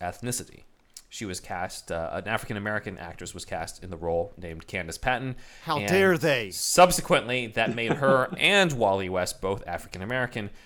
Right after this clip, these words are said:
Speaker 1: And so the casting of Kiersey Clemons in the Snyderverse, as seen in Zack Snyder's Justice League, and she's coming back in the Muschietti film in two thousand twenty-two, uh, that casting is almost a reflection of that, taking note from the C W verse.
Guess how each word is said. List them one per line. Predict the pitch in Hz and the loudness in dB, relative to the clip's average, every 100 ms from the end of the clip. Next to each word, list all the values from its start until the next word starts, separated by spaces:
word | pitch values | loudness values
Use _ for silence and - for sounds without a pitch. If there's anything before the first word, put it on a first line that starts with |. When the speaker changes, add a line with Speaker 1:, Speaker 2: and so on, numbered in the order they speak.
| - - | -14 -8
Speaker 1:
And | 113 | -2
so | 110 | -2
the | 95 | 0
casting | - 131 - 127 101 | 2 0 0 -4 -4
of | 87 | -4
Kiersey | - 117 92 | -4 -4 -6
Clemons | - 151 160 90 87 - | -2 0 0 -4 -10 -14
in | 101 | -12
the | 92 | -10
Snyderverse, | 123 120 95 82 80 - - | -6 -4 -4 -6 -10 -12 -8
as | 87 87 | -6 -6
seen | 101 85 | -6 -8
in | 82 | -8
Zack | 85 82 | -8 -8
Snyder's | 90 82 82 | -10 -10 -6
Justice | 113 - 95 80 | -6 -6 -8 -10
League, | 82 - | -12 -10
and | 87 | -12
she's | 95 - | -10 -6
coming | 127 104 | -4 0
back | 110 113 101 | 2 2 0
in | |
the | 85 | -8
Muschietti | 90 - 95 87 85 - | -8 -4 -4 -6 -10 -10
film | - 90 82 - - - - | -6 -6 -6 -14 -18 -16 -12
in | 92 - | -12 -10
two | - | -6
thousand | 98 87 90 | -4 -6 -6
twenty-two, | 87 82 - 92 - - - - | -10 -8 -6 -6 -6 -16 -20 -6
uh, | 95 | -2
that | 95 117 | 0 0
casting | 113 98 - 98 | 2 0 0 -6
is | 90 | -4
almost | 90 85 - | -4 -4 -8
a | |
reflection | 76 - 110 - 90 87 - | -8 -4 -4 -4 -10 -6 -2
of | 117 104 | 0 0
that, | 98 85 - | -2 -2 -4
taking | 104 95 90 | -6 -6 -6
note | 87 - | -8 -8
from | - 104 95 92 101 | -6 0 0 0 -6
the | |
C | 95 104 | -10 -6
W | 90 85 85 | -4 -4 -8
verse. | 78 80 78 | -10 -10 -10